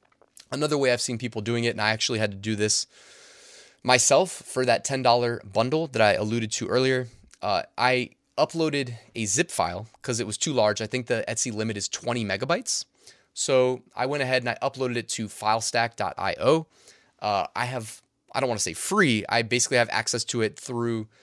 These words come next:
my Teachable school 'cause I pay Teachable to host my online school. And then I get access to filestack dot I O for, I think, unlimited, uh,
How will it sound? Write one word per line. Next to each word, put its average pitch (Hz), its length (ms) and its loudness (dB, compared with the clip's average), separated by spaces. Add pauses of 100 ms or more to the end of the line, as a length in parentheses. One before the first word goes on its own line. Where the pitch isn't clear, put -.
(180)
my 107 140 0
Teachable 110 500 -2
school 107 380 -2 (160)
'cause 113 100 -8
I 104 80 2
pay 107 200 0
Teachable 104 520 -2
to 113 160 -6
host 110 260 -2
my 107 120 -2
online 98 280 -8
school. 180 380 4 (440)
And 135 100 -4
then 143 60 0
I 139 60 4
get 127 120 2
access 117 320 0
to - 80 -6
filestack 107 480 2
dot 107 160 -2
I 101 200 2
O 101 140 2
for, 98 320 -6
I - 60 -6
think, 147 220 -4
unlimited, 104 560 -4 (460)
uh, 95 220 0